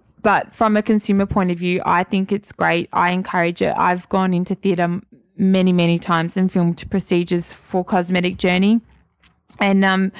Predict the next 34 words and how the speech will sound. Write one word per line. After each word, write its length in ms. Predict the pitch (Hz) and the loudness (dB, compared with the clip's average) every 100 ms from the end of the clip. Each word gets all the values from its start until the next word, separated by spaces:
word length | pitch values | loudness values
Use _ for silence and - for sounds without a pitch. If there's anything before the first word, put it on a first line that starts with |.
| - - | -18 -6
have 180 | - 202 | -2 0
put 160 | 208 202 | 0 0
them 160 | 190 | 2
on 140 | 185 180 | 2 2
the, 160 | 175 175 - - | 0 -4 -14 -2
on 220 | - 175 | 0 2
the 120 | 170 | 2
website, 460 | 165 180 180 220 190 | 2 0 0 0 2
on 140 | 180 | 0
the, 140 | 175 170 - | -2 -4 -6
on 160 | 180 170 | -2 0
the 320 | 170 170 - - | 0 -2 -4 -4
blogs, 280 | 180 190 - | -2 -2 -2
and, 180 | 190 190 | -2 0
and 220 | 175 180 | -2 -2
people 320 | - 202 208 190 | -2 -2 0 0
really 440 | 180 165 165 165 | 0 0 0 -2
enjoy 340 | 170 156 151 | -2 -2 -2
it. 280 | 156 143 - - - - - | -2 -2 -4 -12 -20 -16 -4
Um, 160 | 208 | -2
not 160 | 233 269 | 0 0
because 440 | 247 233 208 196 - - - - _ - | 0 2 0 -2 -10 -20 -20 -20 _ -6
they're 460 | 190 196 180 175 170 - | 0 2 2 2 -2 -6
creepy 340 | - 208 202 196 | 0 0 2 2
and 100 | 190 | 4
they 120 | 175 | 2
like 240 | 180 185 | 2 0
watching 320 | 180 - 190 | -4 -2 -2
the 80 | 180 | 0
gory 340 | 170 170 170 185 | 0 0 0 -4
stuff. 380 | - 185 185 - | -2 -2 -2 -4
I 160 | - 214 | -2 0
personally, 540 | 208 208 214 233 208 | 2 0 0 -2 0
like, 260 | 185 170 151 | 0 -2 -2